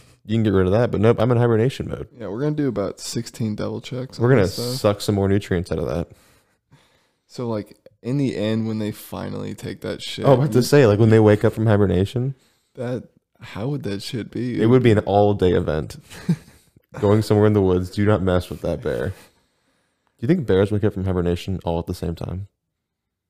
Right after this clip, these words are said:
Speaker 1: Or
Speaker 2: It
Speaker 1: is
Speaker 2: just,
Speaker 1: it
Speaker 2: like, hits, like, six P M and all the bears, like, <gasps> "Oh, okay."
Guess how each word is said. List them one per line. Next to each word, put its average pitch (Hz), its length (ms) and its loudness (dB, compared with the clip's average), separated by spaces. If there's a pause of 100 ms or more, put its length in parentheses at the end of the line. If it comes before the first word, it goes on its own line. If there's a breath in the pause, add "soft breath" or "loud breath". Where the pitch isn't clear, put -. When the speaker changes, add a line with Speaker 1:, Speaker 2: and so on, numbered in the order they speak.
(680)
Speaker 1:
Or 101 120 0
Speaker 2:
It 101 40 2
Speaker 1:
is - 100 2
Speaker 2:
just, - 100 -2
Speaker 1:
it - 40 0
Speaker 2:
like, 110 160 -2
hits, 104 200 -6
like, 104 140 -8
six - 240 -10
P 104 200 -10
M 98 200 -8
and 101 80 -10
all 101 160 -6
the 104 80 -8
bears, 95 260 -8
like, 110 140 -8 (520 loud breath)
<gasps> - 520 -20
"Oh, 156 140 -6 (140)
okay." 131 180 -8